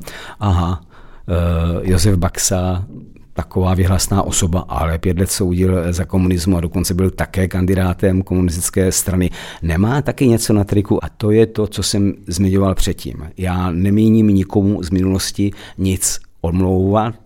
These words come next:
ale zároveň respektuji jaksi ústavnost a platné zákony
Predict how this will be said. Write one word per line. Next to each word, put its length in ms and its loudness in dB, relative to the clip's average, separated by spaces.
ale 340 0
zároveň 880 -4
respektuji 800 -2
jaksi 280 -2
ústavnost 1120 0
a 160 -2
platné 380 0
zákony 600 0